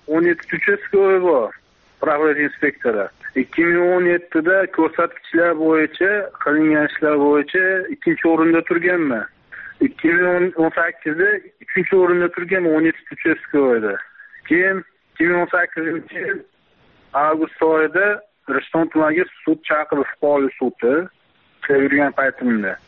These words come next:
Zamnachanlikdan so'rab, ruxsat olib, ketib ketdim. Ishim sudda qo'yib qolganimda, oilaviy masala bo'yicha chaqiruvdi, aka.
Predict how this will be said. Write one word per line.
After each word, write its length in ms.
Zamnachanlikdan 1500
so'rab, 420
ruxsat 500
olib, 300
ketib 240
ketdim. 480
Ishim 320
sudda 360
qo'yib 440
qolganimda, 600
oilaviy 420
masala 380
bo'yicha 300
chaqiruvdi, 520
aka. 280